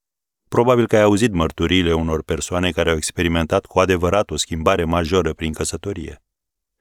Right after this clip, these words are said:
Dar adevărul este că puterea de schimbare trebuie să vină din interiorul acelei persoane, nu de la tine.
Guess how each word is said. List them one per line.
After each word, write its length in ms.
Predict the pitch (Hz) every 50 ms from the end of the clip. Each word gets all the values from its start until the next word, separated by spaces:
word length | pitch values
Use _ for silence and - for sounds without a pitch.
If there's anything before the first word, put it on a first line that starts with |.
| _ _ _ _ _ _ _ _ _
Dar 180 | - 98 101
adevărul 520 | 101 101 95 98 95 92 117 151 160 143 113
este 240 | 107 101 - 135 113
că 120 | - 107
puterea 440 | 87 - 95 90 - 101 110 117 113
de 100 | 107 95
schimbare 720 | 90 - - - 90 87 82 78 80 78 76 76 76 - _ _ _ _ _ _ _ _ _
trebuie 300 | - 95 113 107 110 110
să 120 | - 110
vină 240 | 98 90 101 107 110
din 180 | 101 95 101
interiorul 840 | 98 95 95 92 82 85 92 92 87 90 104 131 143 123 101 85 80
acelei 340 | 78 78 - 95 92 87 82
persoane, 480 | - 95 92 - - 127 120 113 98
nu 180 | 90 92 107 110
de 120 | 92 92
la 120 | 92 92 95
tine. 440 | - - 110 87 82 73 73 -